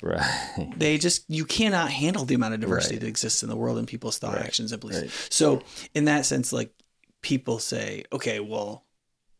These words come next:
Speaker 2: I'm just gonna, like," you're, so their anxiety, a lot,
Speaker 1: Mm-hmm.
Speaker 2: instead of being like, "Well, I'm gonna be really humble and just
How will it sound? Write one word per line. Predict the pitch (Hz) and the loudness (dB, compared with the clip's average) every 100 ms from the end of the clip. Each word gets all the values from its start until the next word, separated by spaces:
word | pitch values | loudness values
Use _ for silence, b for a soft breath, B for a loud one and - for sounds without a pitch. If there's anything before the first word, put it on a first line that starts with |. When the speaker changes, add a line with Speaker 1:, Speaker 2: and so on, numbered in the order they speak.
| _ _ - | _ _ -4
Speaker 2:
I'm | 127 123 | 2 2
just | 117 | 2
gonna, | 127 120 | 2 2
like," | 117 120 - | 0 -4 -4
you're, | 131 139 | 0 2
so | - | 2
their | 135 123 | 4 2
anxiety, | 120 127 147 156 127 117 110 - | 2 0 0 0 0 -2 -6 -8
a | 131 | -6
lot, | 127 117 | -2 0
Speaker 1:
Mm-hmm. | - | 2
Speaker 2:
instead | 151 147 | 2 2
of | |
being | 135 | 4
like, | 123 117 | 2 0
"Well, | 127 | 0
I'm | |
gonna | 127 | 0
be | 120 | 0
really | 113 113 | -4 -4
humble | 113 123 120 120 113 - | -4 -4 -2 -2 -4 -6
and | 120 | -6
just | 117 | -6